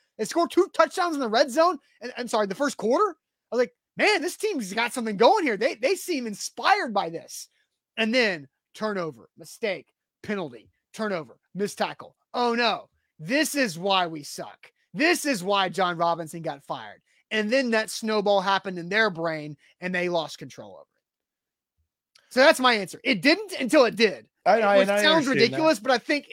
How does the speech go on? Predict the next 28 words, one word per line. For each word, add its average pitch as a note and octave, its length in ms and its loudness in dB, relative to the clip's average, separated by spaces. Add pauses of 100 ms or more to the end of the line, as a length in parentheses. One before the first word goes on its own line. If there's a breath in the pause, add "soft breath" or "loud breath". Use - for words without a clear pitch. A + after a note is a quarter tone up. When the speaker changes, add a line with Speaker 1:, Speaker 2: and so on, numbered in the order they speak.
Speaker 1:
I A3 80 -2
think A#3+ 220 -4
it G#3+ 80 -6
makes F#3 180 -10
sense. - 320 -20 (600)
Speaker 2:
So D#3 480 2 (640)
Amber B3 280 0
brought E3+ 300 2
up, E3 340 -2 (300)
for E3+ 120 -2
the D3+ 60 0
first A3+ 460 -6
time, D3+ 520 -2 (1700)
for F#3 60 0
the F3 40 -2
first A#3+ 300 0
time A#3+ 160 -2
ever, D#3+ 400 0 (340)
this, E3+ 300 -4
I E3+ 160 2
don't A#3 160 0
know G3 80 0
why C#3+ 320 4
I D3 120 4
hadn't C#3 240 0
thought C3+ 200 0
of D3 120 -4
this. F#3 440 -8